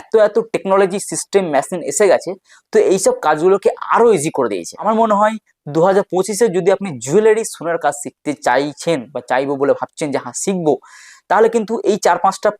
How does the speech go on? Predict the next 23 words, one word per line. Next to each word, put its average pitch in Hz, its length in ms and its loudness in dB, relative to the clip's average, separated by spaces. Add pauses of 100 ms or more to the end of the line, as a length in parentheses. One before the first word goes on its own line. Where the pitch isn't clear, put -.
(120)
কাজের 151 240 2 (120)
মধ্যে 165 240 -2 (100)
আপনি 170 220 -2
একটা 139 180 -6
কাজ 131 140 -2
শিখতে - 220 -10
পারেন। - 160 -12 (180)
যদি 196 200 2
আপনি 240 120 -2 (140)
শিক্ষিত 262 400 -4 (100)
হন, 196 180 4
আপনার 180 180 -4
কাছে 185 160 0
যদি 190 140 -6
কোয়ালিফাইড 165 420 0
থাকে, 139 160 -2 (320)
তাহলে 180 180 4 (120)
এই, 160 60 4 (240)
এইসব 170 280 0
কাজে 175 220 4
এসে 165 160 2
আপনার 151 220 0
লাভ 110 100 2